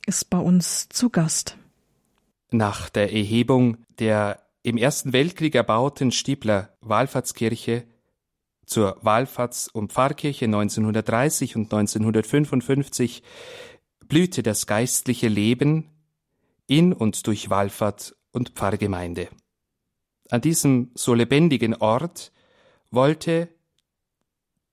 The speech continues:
Speaker 2: Franz Kardinal Hengsbach, der neunzehnhunderteinundneunzig verstorbene erste Bischofs-, Bischof des Ruhrbistums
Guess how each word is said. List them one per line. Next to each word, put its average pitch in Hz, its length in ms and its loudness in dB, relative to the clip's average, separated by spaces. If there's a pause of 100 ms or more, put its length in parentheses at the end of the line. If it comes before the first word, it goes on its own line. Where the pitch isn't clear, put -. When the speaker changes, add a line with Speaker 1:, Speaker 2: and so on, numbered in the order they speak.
(340)
Speaker 2:
Franz 113 460 -2
Kardinal 107 420 2
Hengsbach, 139 640 -2 (600)
der 107 120 -2
neunzehnhunderteinundneunzig 110 1400 2
verstorbene 110 520 0
erste 127 460 -4
Bischofs-, - 640 -2 (140)
Bischof - 440 -2 (640)
des - 380 -2
Ruhrbistums 139 800 2